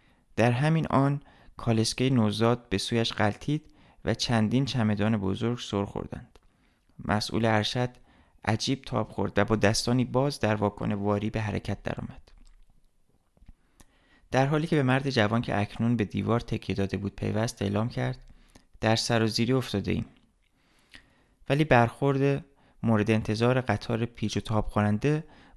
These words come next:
با تونل گرانیتی رخ نداد. واگن‌های تلسکوپی خرد نشدند. دوباره به نظر می‌آمد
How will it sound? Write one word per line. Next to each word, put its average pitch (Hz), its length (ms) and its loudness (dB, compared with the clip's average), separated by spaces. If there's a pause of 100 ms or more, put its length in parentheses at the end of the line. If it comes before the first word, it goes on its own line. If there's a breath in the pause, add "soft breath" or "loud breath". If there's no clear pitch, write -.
با 107 120 4
تونل 117 420 0
گرانیتی 104 580 0
رخ 113 260 0
نداد. - 400 -6 (720 soft breath)
واگن‌های 110 540 2
تلسکوپی 104 640 -6
خرد 117 320 -4
نشدند. - 520 -6 (2000 soft breath)
دوباره 131 340 4
به 165 120 4
نظر 131 360 6
می‌آمد 127 600 2